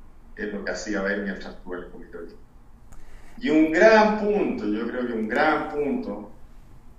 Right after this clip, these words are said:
eh, es la voluntad de la persona, ¿ah? La pasión.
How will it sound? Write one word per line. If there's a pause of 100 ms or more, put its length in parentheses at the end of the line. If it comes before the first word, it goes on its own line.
(180)
eh, (580)
es
la
voluntad
de
la
persona, (440)
¿ah? (640)
La
pasión.